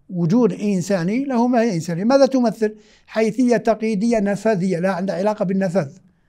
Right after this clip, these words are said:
يعني إذا لم ت-، يكن هناك نفاذ نهاية، لا معنى للماهية. المواصفات التي هي، هي الوجود، لأن غير الوجود عدم،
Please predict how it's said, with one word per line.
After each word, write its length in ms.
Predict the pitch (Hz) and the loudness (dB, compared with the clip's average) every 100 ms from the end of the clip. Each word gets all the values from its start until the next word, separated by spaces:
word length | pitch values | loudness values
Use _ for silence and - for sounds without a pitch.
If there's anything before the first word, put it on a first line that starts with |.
| _ _ _ _ _ | _ _ _ _ _
يعني 200 | 185 175 | -4 -2
إذا 360 | 220 247 240 240 | 0 0 4 6
لم 260 | 226 247 208 | 6 0 2
ت-، 220 | 208 196 | 0 0
يكن 320 | 202 196 202 | 0 -2 0
هناك 380 | 165 196 202 196 | 0 0 0 0
نفاذ 600 | 196 196 - 202 208 180 | 0 0 4 6 6 6
نهاية، 640 | 262 151 175 160 202 214 214 285 277 - _ _ | 4 2 0 4 4 4 2 -2 -4 -14 _ _
لا 180 | 156 175 | -4 -2
معنى 400 | 190 175 180 165 | -2 -2 -2 -2
للماهية. 360 | 147 139 131 _ _ _ _ _ _ _ _ 202 | -4 -8 -12 _ _ _ _ _ _ _ _ -2
المواصفات 800 | 220 240 247 233 247 220 320 311 | 2 6 6 6 2 6 4 6
التي 540 | 277 240 247 240 226 | 2 2 2 4 4
هي، 120 | 226 214 - | 2 0 -6
هي 260 | 180 233 277 | 2 8 8
الوجود، 760 | 247 254 214 240 220 220 220 - _ _ _ _ _ _ _ _ _ _ _ _ _ _ _ - | 10 8 8 8 8 2 -4 -20 _ _ _ _ _ _ _ _ _ _ _ _ _ _ _ -12
لأن 220 | 160 190 | -4 0
غير 260 | 170 185 | 4 6
الوجود 340 | 185 202 196 208 | 6 4 4 4
عدم، 420 | 165 196 185 196 | 4 4 2 0